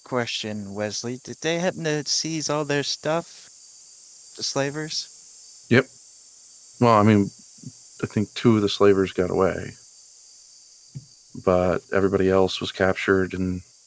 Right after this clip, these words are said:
Speaker 2: I think last time I checked, they were sending some guards out to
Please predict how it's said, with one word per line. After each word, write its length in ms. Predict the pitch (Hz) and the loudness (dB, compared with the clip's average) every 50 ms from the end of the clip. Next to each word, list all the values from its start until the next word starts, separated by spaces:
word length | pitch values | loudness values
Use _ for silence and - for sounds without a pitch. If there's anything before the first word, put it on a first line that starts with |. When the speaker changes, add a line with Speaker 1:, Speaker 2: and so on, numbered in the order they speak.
| - | -10
Speaker 2:
I 140 | 127 113 104 | -8 -8 -6
think 260 | 101 - - 107 101 | -8 -2 -2 0 2
last 280 | - 98 101 101 101 - | 4 4 2 2 2 0
time 120 | - 104 | 0 2
I 60 | 101 98 | 2 0
checked, 320 | - - 98 98 92 - | 2 2 2 2 2 2
they 100 | - 98 | 2 2
were 120 | 98 98 | 2 2
sending 260 | - - 101 101 98 92 | 2 2 2 2 0 0
some 160 | - 98 92 | -2 -4 -2
guards 340 | 85 95 95 95 95 - - | 0 2 2 2 0 0 2
out 240 | 95 95 87 - - - - | 2 2 0 -2 -8 -14 -8
to 340 | - 95 92 92 92 92 92 | -6 -4 -2 -2 -2 -4 -4